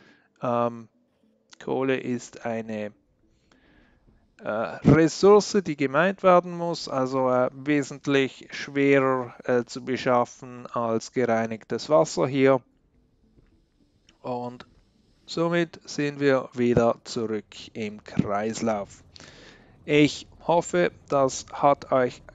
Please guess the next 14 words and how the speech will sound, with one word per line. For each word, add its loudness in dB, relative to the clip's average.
geholfen. 4
Ich 0
hatte 4
ein -2
bisschen, 0
äh, 0
Probleme, 2
das 0
rauszufinden, -2
wie -6
genau 0
das, -4
das -10
funktioniert. 2